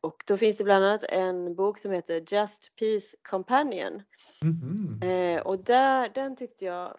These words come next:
Speaker 1: den läste jag inför att jag skulle göra något studiematerial.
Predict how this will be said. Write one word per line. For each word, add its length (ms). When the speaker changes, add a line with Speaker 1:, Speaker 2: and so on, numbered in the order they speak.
Speaker 1:
den 220
läste 320
jag 380
inför 220
att 120
jag 100
skulle 260
göra 240
något 280
studiematerial. 1200